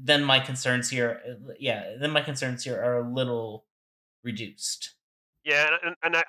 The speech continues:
Speaker 2: I do, I will say that as I make my notes on, on scripts, as I, as I do script analysis and as I do script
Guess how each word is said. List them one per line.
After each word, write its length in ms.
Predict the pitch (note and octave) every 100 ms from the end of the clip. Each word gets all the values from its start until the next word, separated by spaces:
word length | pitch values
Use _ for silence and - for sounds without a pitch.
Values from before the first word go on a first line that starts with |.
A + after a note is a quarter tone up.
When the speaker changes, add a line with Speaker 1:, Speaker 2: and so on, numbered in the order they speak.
| E3+
Speaker 2:
I 60 | E3+ -
do, 120 | F3+ F#3
I 80 | G3+
will 160 | B3
say 220 | - G#3
that 160 | D#3 D3+ D#3+
as 180 | F#3 F3
I 80 |
make 180 | D3 C#3+ -
my 100 | B2+
notes 320 | A2+ B2 -
on, 320 | A2 G#2 G#2 -
on 140 | A#2
scripts, 380 | G#2 - G#2+ -
as 180 | A2 A2+
I, 240 | G#2+ G#2 A2
as 160 | C3 C3+
I 200 | D3 G3 E3
do 120 | A#2
script 320 | - - G#2 - G#2+
analysis 460 | F2 F2 - E2+
and 80 | G2+
as 120 | G2+
I 120 | G#2+
do 120 | A2+ G#2
script 340 | - G#2+